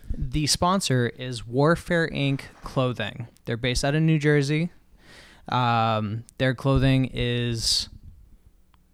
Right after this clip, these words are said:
off the top. It's really good. And plus, they don't just have clothing.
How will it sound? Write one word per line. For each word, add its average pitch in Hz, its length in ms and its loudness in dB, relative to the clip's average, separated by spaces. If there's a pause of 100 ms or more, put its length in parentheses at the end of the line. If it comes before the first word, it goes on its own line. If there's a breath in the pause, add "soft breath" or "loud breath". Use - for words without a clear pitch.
(680)
off 131 180 2
the - 60 -12
top. - 260 -8 (400)
It's - 460 -2 (280)
really 160 280 6
good. 135 340 2 (400 loud breath)
And 143 220 -4
plus, 185 280 0
they 160 120 -4
don't 160 280 -2
just 156 300 2
have 135 300 -2
clothing. 107 420 -8